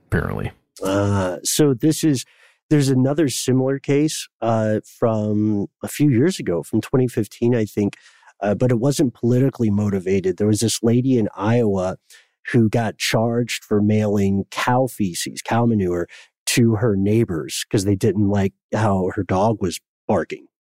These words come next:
Speaker 2: her dog was behaving. And, uh, she got charged with third-degree harassment. So I, I'm not
Speaker 1: Wow.
Speaker 2: sure what the, uh, like, what the, the sentencing would be for that. But with,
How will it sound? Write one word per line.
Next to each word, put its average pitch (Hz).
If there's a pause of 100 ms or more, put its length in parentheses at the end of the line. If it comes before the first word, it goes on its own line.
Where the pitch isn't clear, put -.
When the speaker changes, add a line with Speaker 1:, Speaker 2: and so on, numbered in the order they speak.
(200)
Speaker 2:
her -
dog 92
was 90
behaving. 95 (380)
And, 110
uh, 101 (160)
she -
got 139 (260)
charged 120
with 113 (180)
third-degree 110
harassment. - (460)
So 107
I, 113
I'm 120
not 123
Speaker 1:
Wow. 92
Speaker 2:
sure 120
what 117
the, 110
uh, 101 (400)
like, 117
what 123
the, 117 (240)
the 131
sentencing 135
would 127
be 139
for 160
that. 170
But 123
with, 123